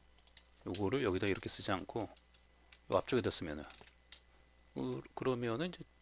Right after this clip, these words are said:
요게 달라지죠. 네, 대문자 A가 나오는 건 똑같고, 그쵸? 네, 요건 이제 육십오로 뭐예요? 먼저 이제 육십육으로 뿔뿔 한 다음에 이제 넘버를 찍는 거니까 어떻게 되는 거예요? 그쵸? 요게 육십육이 요렇게 이제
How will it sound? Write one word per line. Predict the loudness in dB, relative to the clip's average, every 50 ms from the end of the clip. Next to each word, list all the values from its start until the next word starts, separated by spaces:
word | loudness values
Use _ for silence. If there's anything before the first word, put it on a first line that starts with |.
| -10 -6
요게 | -4 -4 -4
달라지죠. | -2 2 4 4 4 4 2 -2 -4 -4 -2 -4 -4 -6 -8 -12 -20 -16 -8
네, | -8 -6 -6 -6 -8 -8 -2
대문자 | 0 0 2 6 8 8
A가 | 8 8 8 8 6
나오는 | 6 4 0 0 -2 -2
건 | -2 -4 -2
똑같고, | -4 -4 0 -2 -2 -2 -2 -6 -6 -6 -6 -10 -20 -20 -20 -20 -20 -20 -20 -16
그쵸? | -10 -8 -6 -4 -4 -6 -6 -6 -12 -20 -20 -20 -20 -10 -4
네, | -2 0 0 0 -2 -6 -14 -20 -18 -6 0
요건 | 2 4 4 6
이제 | 6 6
육십오로 | 6 4 2 2 2 4 4 4 2
뭐예요? | 2 0 -2 -2 -4 -6 -10 -14 -14 -8
먼저 | -4 -2 -2 0
이제 | 0 0
육십육으로 | 0 0 -2 -2 -2 -2 -2 -2 0 -2 -2
뿔뿔 | 0 0 -2 0 2 2 2
한 | 2 2
다음에 | 4 4 4 4 2
이제 | 0 -2 0
넘버를 | 0 0 0 0 0 2 2 2 0 0 -2 -4
찍는 | -4 -4 -4 -4 -4
거니까 | -4 -4 -4 -4 -4 -2 0 0
어떻게 | 0 2 0 -2
되는 | -2 -2 -4 -6 -4
거예요? | -2 -2 -2 -4 -6 -20 -20 -20 -20 -20 -20 -20 -20 -20
그쵸? | -20 -16 -8 -6 -4 -2
요게 | 0 0 0 0 0 0
육십육이 | -2 -2 -2 -2 -2 -2 -4 -4 -4 -4 -2 -2 0 0 -2 -4 -8 -16 -20 -20 -20 -20 -20 -20 -20 -20 -20 -20 -20 -20 -12 -4 -2
요렇게 | -2 -2 -2 -6 -12 -12 -6 -6 -4
이제 | -2 -2 -4